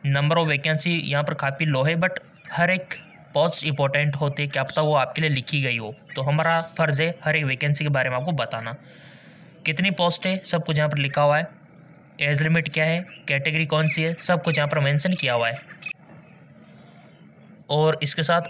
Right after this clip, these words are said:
essential qualification भी यहाँ पर mention किया हुआ है, जैसे कि nursing superintendent के लिए one post है और यहाँ पर upper age limit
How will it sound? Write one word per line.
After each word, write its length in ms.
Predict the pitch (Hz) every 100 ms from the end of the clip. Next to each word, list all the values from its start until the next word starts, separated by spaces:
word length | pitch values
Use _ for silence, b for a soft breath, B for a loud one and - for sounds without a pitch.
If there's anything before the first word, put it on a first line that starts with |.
| 143
essential 380 | 135 165 170 165
qualification 640 | 135 127 - - 131 156
भी 60 | 147
यहाँ 100 | 139
पर 60 | 175
mention 380 | 123 127 180 208
किया 260 | - 123
हुआ 180 | 113 113
है, 60 | 120
जैसे 220 | 127 139
कि 100 | 156
nursing 340 | 143 127 - 147
superintendent 520 | 151 151 139 127 135
के 100 | 139
लिए 80 | 143
one 200 | 127 123
post 280 | 127 131 -
है 60 | 151
और 180 | 143
यहाँ 140 | 135 135
पर 140 | 147 - - -
upper 220 | 139 156
age 180 | 147 131
limit 200 | 139 151